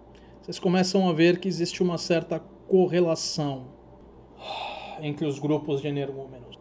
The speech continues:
No dogs in house.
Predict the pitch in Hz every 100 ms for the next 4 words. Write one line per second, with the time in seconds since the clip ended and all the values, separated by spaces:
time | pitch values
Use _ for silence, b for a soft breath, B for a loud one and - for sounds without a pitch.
0 | - 185 170 226 277 269 185 214 214 175
1 | 170 - - - - 208 196 185 120 143
2 | 160 143 131 123 120 120 -